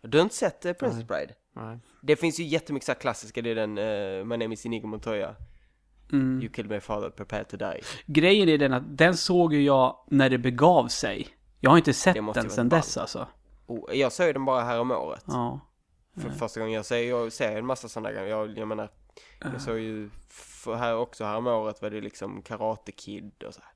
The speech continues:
Speaker 1: Det här var också en bra film.
Speaker 3: Goonies.
Speaker 2: Alltså, ja, det tycker jag är fan är en matinéfilm.
Speaker 3: Är inte det liksom definitionen av en matinéfilm nästan? När den till, alltså, eftersom det är liksom barn i huvudrollen också, det blir, då känns det ännu mer matinéigt.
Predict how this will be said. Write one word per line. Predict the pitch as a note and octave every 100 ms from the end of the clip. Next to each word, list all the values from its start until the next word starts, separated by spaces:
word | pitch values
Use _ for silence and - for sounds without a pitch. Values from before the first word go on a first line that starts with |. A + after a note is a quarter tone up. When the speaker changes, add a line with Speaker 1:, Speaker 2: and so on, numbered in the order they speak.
| -
Speaker 1:
Det | -
här |
var | G#1+ - -
också | -
en |
bra | - -
film. | - - _ _ -
Speaker 3:
Goonies. | F3 D3 A#3 G3+ B2+ G2+
Speaker 2:
Alltså, | D#3+ - - - - - B3+ C4+ - - _ _ -
ja, | C#3 B2 B2+ B2
det | C3 C#3 B2
tycker | - B2+ A#2+ -
jag | C3
är |
fan | - - -
är |
en | F2
matinéfilm. | C3+ - - - B2 -
Speaker 3:
Är |
inte | D3+ F3
det | F3
liksom | D3+ C#3 D3
definitionen | D3 - D3 - F#3+ F3+ B2+
av | A#2
en |
matinéfilm | A#2 A2 A#2+ G#2+ - G#2+
nästan? | G#2 - G#2 A2+ - _ _ _ _ _ -
När | A#2+
den | C3
till, | D3+ C3
alltså, | C#3+ D#3+ D#3
eftersom | D3 D3+
det | C#3+
är | C#3
liksom | C#3 D3 D3 - D#3 E3
barn | C#3 E3+ D#3+ A#2+
i | B2
huvudrollen | C3 A#2 A#2 A#2+ A2+ A2+
också, | A2+ - B2
det |
blir, | A#2+ D#3
då | D#3 D#3+ E3 D3+
känns | F3 C3+
det | D#3
ännu | C#3+ E3
mer | B2+ G#2+
matinéigt. | G#2 - A#2 A2 D2+ - -